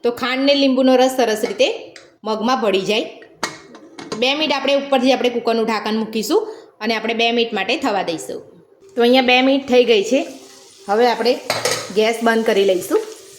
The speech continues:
અને કુકરને આપણે નીચે ઉતારીને આપણે એને મિક્સ કરી લઈશું બધું જ. તો હવે આપણે ઉપરથી થોડા લીલા ધાણા નાખીને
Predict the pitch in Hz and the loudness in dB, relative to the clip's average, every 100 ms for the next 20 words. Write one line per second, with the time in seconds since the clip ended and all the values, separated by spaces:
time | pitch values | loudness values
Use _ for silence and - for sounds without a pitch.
0 | - - 208 226 208 214 226 214 208 226 | -20 -10 -6 -4 -2 0 0 0 2 2
1 | 220 233 214 214 190 196 196 190 294 - | 2 2 2 0 0 0 0 0 0 -2
2 | - - - - - - 202 208 - - | -4 -12 -14 -14 -18 -4 0 0 -2 -2
3 | 175 175 160 156 170 170 185 339 - - | 0 0 -2 -2 -2 0 0 0 -2 -10
4 | - - - - - - - - - - | -12 -12 -16 -16 -16 -12 -6 -6 -6 -8
5 | - - - - - _ _ _ _ - | -8 -10 -14 -18 -20 _ _ _ _ -6
6 | 226 262 262 311 302 294 294 269 277 277 | 0 4 6 4 4 2 4 0 2 4
7 | 240 240 226 220 220 214 214 202 233 247 | 4 2 2 2 0 -2 -2 -2 0 2